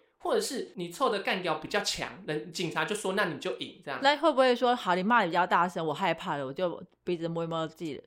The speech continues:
Speaker 2: 就走人？”
Speaker 1: 对呀，因为不可能，因为现在的车祸，如果你要是有理赔的话，有保险的话，一定都要请警察。
Speaker 2: 是。
Speaker 1: 所以其实我觉得最后的审判结果都会在他人的手上，不会在我们手上。所以我会觉得说，你不如先道歉，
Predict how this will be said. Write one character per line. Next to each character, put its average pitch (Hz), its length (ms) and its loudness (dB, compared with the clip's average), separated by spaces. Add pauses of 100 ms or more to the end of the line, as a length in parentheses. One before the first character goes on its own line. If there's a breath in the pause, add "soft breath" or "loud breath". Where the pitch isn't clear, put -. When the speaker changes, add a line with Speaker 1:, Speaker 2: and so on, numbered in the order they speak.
(120)
Speaker 2:
就 165 140 -4
走 - 240 -8
人？” 50 80 -10
Speaker 1:
对 359 180 0
呀， 320 140 2
因 349 60 0
为 381 80 2
不 381 180 0
可 240 180 -4
能， 160 220 -2
因 269 80 -4
为 330 60 -2
现 302 180 -6
在 269 180 -2
的 226 60 -6
车 226 220 -2
祸， 220 160 -2
如 196 120 -4
果 202 100 -4
你 147 100 -8
要 185 160 -2
是 226 100 -6
有 156 140 -4
理 151 220 -8
赔 135 200 -8
的 143 120 -8
话， 165 220 2
有 - 140 -2
保 135 220 -4
险 - 180 -10
的 - 80 -12
话， - 240 -10
一 196 140 -6
定 254 260 -6
都 190 160 -2
要 214 100 2
请 139 220 -8
警 135 220 -14
察。 87 280 -10
Speaker 2:
是。 151 300 -12 (100)
Speaker 1:
所 349 160 -4
以 311 60 -2
其 226 160 -6
实 220 80 -4
我 156 160 -2
觉 143 180 -8
得 226 60 -6
最 233 160 -2
后 208 100 -4
的 147 200 -2
审 - 240 -8
判 196 180 -2
结 143 160 -8
果 131 160 -8
都 196 220 -2
会 208 120 -2
在 190 140 -4
他 160 300 -4
人 127 180 -6
的 123 80 -12
手 - 220 -12
上， 139 200 -8
不 151 60 -10
会 165 140 -6
在 165 180 -6
我 127 220 -8
们 - 120 -14
手 - 220 -16
上。 - 220 -12 (200 loud breath)
所 320 160 -6
以 349 40 0
我 - 60 -2
会 - 120 -2
觉 - 160 -10
得 - 60 -8
说， 165 340 -8
你 156 80 -8
不 269 200 -8
如 156 200 -6
先 185 420 -6
道 151 260 -2
歉， - 420 -6